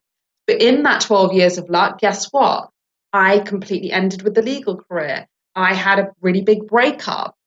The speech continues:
I was really recovering from a lot of autoimmune <laughs> issues. I was broke, to put it bluntly. Like, all of that happened, but then look at what got rebuilt, you know? And so, you know, whenever I've worked with people one-to-one and they've sort of said,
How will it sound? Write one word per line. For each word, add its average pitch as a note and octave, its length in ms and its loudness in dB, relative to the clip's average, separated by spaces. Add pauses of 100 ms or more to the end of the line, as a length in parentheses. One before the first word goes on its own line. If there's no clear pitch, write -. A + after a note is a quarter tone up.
(220)
I F#3+ 520 2
was G#3 200 4 (200)
really G#3 480 0
recovering G3 480 -2
from G3+ 140 -10
a F#3+ 60 0
lot F3+ 180 0
of F#3+ 80 -4
autoimmune B3 640 2
<laughs> C#4+ 40 2
issues. G3 540 2 (120)
I D3 240 2
was C4+ 240 -4 (200)
broke, G#3 480 4
to - 240 0
put F#3+ 140 2
it - 120 2
bluntly. D#3 500 -2 (220)
Like, - 220 0
all C#4 180 6
of C4 120 4
that C4+ 200 0
happened, F#3+ 540 -2
but A3+ 140 -2
then B3 200 2
look C4+ 180 -2
at - 100 -6
what A#3+ 180 0
got - 240 -10
rebuilt, F#3+ 720 -2 (340)
you G#3 160 4
know? G3 380 2 (420)
And A3 220 6
so, A#3 540 4 (200)
you A3 100 -4
know, G#3 80 6
whenever B3+ 240 4
I've A#3 140 2
worked G3+ 220 2
with G3+ 100 -12
people F3 220 -6
one-to-one F3+ 420 -4
and E3+ 80 -6
they've E3+ 140 -4
sort F3 160 -6
of E3 60 0
said, E3 260 -6